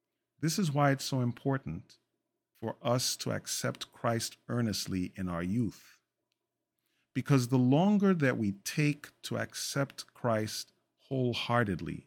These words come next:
and embrace him full-fledged, the more destructive, non-productive habits we have developed,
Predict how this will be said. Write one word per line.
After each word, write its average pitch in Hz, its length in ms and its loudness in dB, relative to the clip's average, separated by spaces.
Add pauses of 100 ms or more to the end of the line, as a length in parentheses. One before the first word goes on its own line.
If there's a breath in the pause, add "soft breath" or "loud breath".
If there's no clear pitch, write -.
(160)
and 113 120 -4
embrace 104 600 0
him 85 320 -8 (1200)
full-fledged, 101 960 -2 (1400)
the 123 100 0
more 156 800 4 (680)
destructive, 127 1300 0 (420)
non-productive 117 1700 0 (560)
habits 101 840 -4 (960)
we 107 160 -2
have 95 200 -4
developed, 98 680 -8